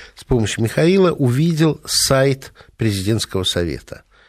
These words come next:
Во-первых, э, там сейчас размещаются потрясающие письма,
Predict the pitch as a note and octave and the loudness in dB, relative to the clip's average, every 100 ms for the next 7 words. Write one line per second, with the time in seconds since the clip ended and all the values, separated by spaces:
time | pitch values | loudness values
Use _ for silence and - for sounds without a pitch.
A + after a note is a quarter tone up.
0 | _ _ _ - C3 C3 G3+ F#3+ F3+ - | _ _ _ -2 0 2 2 4 2 -2
1 | - B2+ A#2+ A#2 A2+ G#2 C#3 C#3+ C3+ B2+ | -2 2 4 4 2 2 2 2 0 -2
2 | - B2+ A#2 G#2+ G#2+ G#2+ - C#3 C3 - | 0 0 0 -2 -2 -4 0 2 2 0
3 | A2+ C#3 C#3 C#3 - D#3+ C3+ - B2 A2 | -4 -4 -2 -2 0 0 0 -2 -4 -4
4 | B2 A2+ - C#3 D#3 | -4 -4 -2 0 0